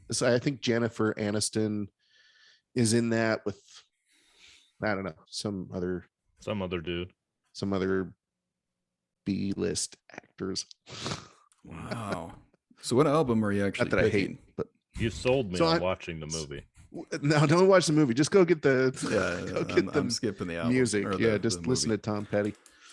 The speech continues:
Speaker 1: No, the, the album is the Wildflowers album. So
Speaker 3: Okay.
Speaker 1: that's what I'm going. That's my official pick, Wildflowers. Okay.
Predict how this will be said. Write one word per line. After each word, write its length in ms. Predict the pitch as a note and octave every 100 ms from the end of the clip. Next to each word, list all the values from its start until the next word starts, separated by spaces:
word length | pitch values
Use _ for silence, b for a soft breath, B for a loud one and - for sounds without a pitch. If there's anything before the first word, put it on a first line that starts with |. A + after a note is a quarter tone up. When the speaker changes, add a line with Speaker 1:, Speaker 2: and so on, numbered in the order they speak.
| B B B -
Speaker 1:
No, 180 | D#3+ C#3+
the, 160 | C#3 C#3
the 200 | C#3 C3
album 420 | C3+ D3 D3+ C#3 A2+
is 680 | A#2+ A#2+ A#2+ A#2+ A#2+ - - _
the 100 | A2+
Wildflowers 840 | A2 A2 A2 A2 - G#2 G#2 G#2 - -
album. 220 | G2 C3
So 40 |
Speaker 3:
Okay. 160 | A2 A2
Speaker 1:
that's 220 | B2 -
what 80 | B2+
I'm 100 | A#2
going. 220 | A2+ A2
That's 180 | B2 -
my 120 | C3+
official 360 | A2+ C#3 - B2
pick, 460 | - C3 B2 - - _ -
Wildflowers. 920 | G#2 A2 G#2+ G#2+ - F#2+ F2+ D#2+ - -
Okay. 300 | - G#2